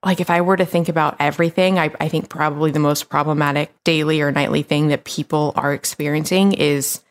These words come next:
at night when they're sleeping with their <laughs> phone right by their heads. So I'm very, very excited. It's like, so that's all the things, all,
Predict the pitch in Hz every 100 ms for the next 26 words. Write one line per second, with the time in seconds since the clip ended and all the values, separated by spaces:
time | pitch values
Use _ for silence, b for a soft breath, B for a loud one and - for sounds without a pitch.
0 | _ _ _ - 147 151 135 143 147 135
1 | 131 - - 135 - 139 143 - _ 151
2 | 151 151 - 196 185 185 - B B B
3 | B 220 196 190 185 180 - - - -
4 | B B B - - 165 151 160 151 143
5 | 147 160 - _ - 160 - - 233 240
6 | 214 - _ - - 196 - - _ _
7 | - B B - 226 247 240 240 269 311
8 | 269 269 - 208 214